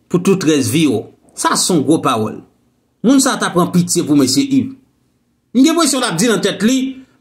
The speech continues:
mesye Yves pa merite sa. Èske se moun sa ke yo di k move moun nan? Èske mo-, se moun sa, si moun yo kontan avèk li an, li kontan avèk ti moun yo, èske se li menm ki dyab la?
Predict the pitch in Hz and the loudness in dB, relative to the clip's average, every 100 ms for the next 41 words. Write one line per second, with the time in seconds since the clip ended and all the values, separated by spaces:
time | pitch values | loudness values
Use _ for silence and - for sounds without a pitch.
0 | 185 262 277 233 233 202 175 185 170 156 | 0 0 0 -2 0 0 0 -2 0 0
1 | 143 135 160 131 - - _ _ _ _ | 0 0 0 -2 -6 -16 _ _ _ _
2 | _ _ 285 294 339 269 311 262 214 180 | _ _ -6 -4 -2 -2 2 4 4 2
3 | 226 196 214 185 160 - 170 151 156 143 | -2 0 0 2 0 0 2 2 4 4
4 | 123 110 113 _ _ _ _ _ _ _ | 2 -2 -8 _ _ _ _ _ _ _
5 | - 269 277 349 330 214 359 330 277 220 | -6 -2 -2 -2 -2 -2 -2 0 2 4
6 | 165 208 170 170 214 - - _ _ _ | 2 -2 -2 -4 -6 -12 -20 _ _ _
7 | - 254 247 233 226 - 220 175 214 180 | -4 0 2 4 2 2 0 0 -2 -4
8 | - - 208 185 175 175 175 190 208 - | -8 -8 -4 -2 -2 2 2 2 -4 -10
9 | _ _ 220 262 262 220 220 190 - 202 | _ _ 2 4 2 2 0 -2 -4 -4
10 | 180 - 180 147 143 175 175 - _ 226 | -4 -2 0 2 4 2 0 -8 _ -4
11 | 220 240 208 185 160 139 139 131 135 113 | 0 0 2 2 2 0 -2 -2 -2 -4